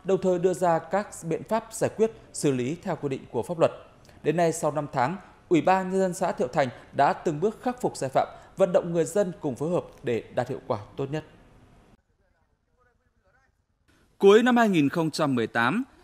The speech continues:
việc thi công một số hạng mục công trình nhà hội trường văn hóa đa năng và sân vận động xã Thiệu Thành không đúng thiết kế, ảnh hưởng đến chất lượng công trình.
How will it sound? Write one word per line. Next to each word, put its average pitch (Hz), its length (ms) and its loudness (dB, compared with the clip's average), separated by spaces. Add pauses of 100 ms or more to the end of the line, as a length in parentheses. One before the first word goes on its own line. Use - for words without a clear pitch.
(180)
việc 214 260 2
thi 254 100 0
công 240 220 0
một 156 100 0
số 165 160 -4
hạng 190 200 0
mục 143 120 -2
công 175 180 -4
trình 127 360 0
nhà 127 140 0
hội 127 220 -2
trường 131 260 0
văn 151 160 -2
hóa 135 320 0
đa 165 100 6
năng 160 240 2 (280)
và 185 220 4
sân 233 240 0
vận 175 180 -2
động 175 180 0
xã 214 240 -2
Thiệu 185 220 -2
Thành 139 260 -2 (180)
không 139 300 -2
đúng 123 180 -2
thiết 190 180 -2
kế, 160 240 2 (320)
ảnh 160 160 0
hưởng 139 280 0
đến 120 280 -2
chất 262 160 -4
lượng 196 200 -4
công 131 160 -6
trình. 123 180 -2